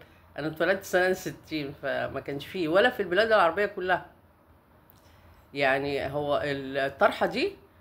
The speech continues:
انا ما بسميهاش حجاب، بسميها طرحه، يعني حطها على الراس، لان الحجاب ده ليه معاني اكبر بكتير من الطرحه، طبعًا انتوا فاهمين. وملتزمه ودلوقتي ع-، <laughs> وكنت ملتزمه،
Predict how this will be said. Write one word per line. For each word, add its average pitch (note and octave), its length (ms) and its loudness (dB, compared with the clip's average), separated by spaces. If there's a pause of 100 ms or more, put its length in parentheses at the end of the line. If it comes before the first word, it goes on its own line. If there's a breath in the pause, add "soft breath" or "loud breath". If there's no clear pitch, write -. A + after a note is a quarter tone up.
انا C#3 80 -6
ما D3 60 -6
بسميهاش F#3+ 680 0
حجاب، D#3+ 280 -6
بسميها B3+ 320 -6
طرحه، G#3+ 360 -2
يعني D3 260 -2 (340)
حطها G#3+ 240 2
على E3 220 4
الراس، D3 320 -6 (240)
لان C#3 160 -4
الحجاب G3 460 -6
ده C4 200 -2 (1300 soft breath)
ليه F#3 160 -2
معاني A3+ 340 2
اكبر E3 520 0
بكتير C4+ 760 -6 (500)
من G3 180 0
الطرحه، - 480 -4 (520)
طبعًا D#3+ 180 0
انتوا C#3+ 240 -6
فاهمين. B2+ 380 -12 (3000 soft breath)
وملتزمه G#3 920 -2
ودلوقتي E3+ 520 0
ع-، D3 140 4
<laughs> - 1500 0
وكنت E3 320 -8
ملتزمه، A#3+ 640 -2